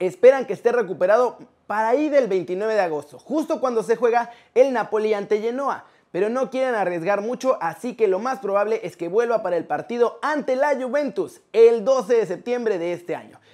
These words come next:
que sería el tercero en la Serie A, tercera jornada, muchachos. ¿Cómo la ven?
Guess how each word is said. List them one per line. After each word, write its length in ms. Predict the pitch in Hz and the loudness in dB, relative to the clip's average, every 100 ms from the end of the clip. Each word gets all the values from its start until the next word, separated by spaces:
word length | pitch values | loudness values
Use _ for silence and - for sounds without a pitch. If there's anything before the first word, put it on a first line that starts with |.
| _ - | _ -2
que 140 | 277 | 0
sería 320 | 262 262 269 240 | 0 2 2 2
el 200 | 180 170 | -2 -2
tercero 580 | 202 196 233 226 226 226 - _ - | -4 -2 2 2 2 -6 -16 _ -6
en 200 | 240 262 | -2 0
la 240 | 233 226 | 0 0
Serie 380 | 190 190 196 - | -2 0 0 -2
A, 200 | - 95 - | -10 -16 -18
tercera 380 | - 110 214 220 | -20 -6 -2 -2
jornada, 480 | 170 214 170 113 101 | 0 -4 -4 -12 -16
muchachos. 560 | 101 113 - - - _ _ _ | -20 -20 -20 -20 -20 _ _ _
¿Cómo 160 | 165 208 | -6 -2
la 80 | 269 | 0
ven? 260 | 330 226 | -2 -4